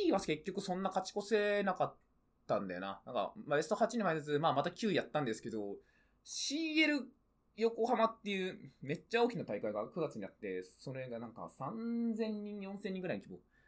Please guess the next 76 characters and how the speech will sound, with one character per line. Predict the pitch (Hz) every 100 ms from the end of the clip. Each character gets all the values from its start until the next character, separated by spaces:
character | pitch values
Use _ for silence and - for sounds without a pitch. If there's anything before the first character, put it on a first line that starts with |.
| _
だ | 117
っ | -
た | 95
ん |
で |
す | -
け | 98
ど、 | 95 90 87 _ _ _ _ _ _ -
だ | 160
い | 240
ぶ | 269
い |
い | 302
と |
こ | 180
ま | 107
で | 98
行 |
っ |
て、 | - 104 95 92 90
ベ | 117
ス | -
ト |
三 | 220 277
十 | 170
二 | 131 147
ま |
で | 101
行 | 92
っ |
て、 | - 95 92 - 208 -
<laughs> | - 254 -
い |
や、 | 208 185
嘘、 | 180 185
僕 | 147 240
も | 311
び | 320
っ | 359
く |
り | 370
し |
ち | -
ゃ |
っ | -
て、 | 147
な | 139 175
ん |
か | 120 -
当 | 262
日、 | 330 320 294 139 - - - - - - -
「い | 180
や、 | 156 156 165
こ | 147
れ、 | 135 131 117 113 120 143
ど | 220 320
う |
か | 220
な」 | 214 240 262
み | 233
た | 127
い |
な。 | 110
「ま | - 254
あ |
ま | 226 214
あ |
ま | 233 165
あ、 |
や | 151
る | 247
だ | 349
け | 359
や | 285
る | 427
か」 | 277